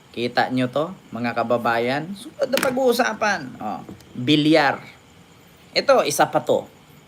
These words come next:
Ha? Isa pa to, mga kababayan. Oh, speaking of bilyar. Ha? Pera ng taong bayan.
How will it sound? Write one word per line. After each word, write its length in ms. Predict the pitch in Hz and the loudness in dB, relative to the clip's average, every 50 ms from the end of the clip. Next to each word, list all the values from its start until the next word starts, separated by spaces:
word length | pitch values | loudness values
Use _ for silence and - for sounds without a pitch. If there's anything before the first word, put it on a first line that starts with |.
| - - | -20 -14
Ha? 300 | - 113 117 120 - - | -10 -10 -8 -8 -8 -6
Isa 240 | - - 240 233 | 0 2 2 4
pa 100 | 240 277 | 4 2
to, 240 | 269 285 285 240 202 | 2 4 4 4 4
mga 300 | 160 170 175 190 196 185 | 4 0 0 0 2 2
kababayan. 640 | 196 175 170 180 170 165 160 156 151 147 131 120 - - - - - | 2 2 2 2 2 2 0 0 0 -2 -4 -6 -8 -12 -16 -16 -14
Oh, 160 | 104 95 92 - | -12 -12 -12 -12
speaking 500 | - - - - 165 160 160 175 175 - | -12 -12 -4 0 0 0 2 0 -2 -2
of 140 | 151 156 135 | -2 -2 0
bilyar. 420 | 139 147 135 135 131 120 104 - - - - - - - - - - - - - - - - - | 0 0 2 2 0 0 0 -2 -6 -12 -18 -20 -20 -20 -20 -20 -20 -20 -20 -20 -20 -20 -20 -10
Ha? 380 | - 107 120 135 156 165 165 160 156 - - - - - - - - - - - - - - - - - | -4 -2 0 0 0 0 -2 -6 -14 -18 -20 -20 -20 -20 -20 -20 -20 -20 -20 -20 -20 -20 -20 -20 -6 0
Pera 540 | - 233 262 285 294 285 294 285 285 269 269 | 4 6 6 6 6 6 6 8 8 6 6
ng 240 | 262 254 247 240 240 | 4 2 0 0 2
taong 400 | - 214 208 202 214 214 208 190 | 4 4 4 4 4 0 0 4
bayan. 560 | 175 180 175 175 175 165 151 127 - 127 - | 4 6 6 6 4 4 2 2 0 -4 -10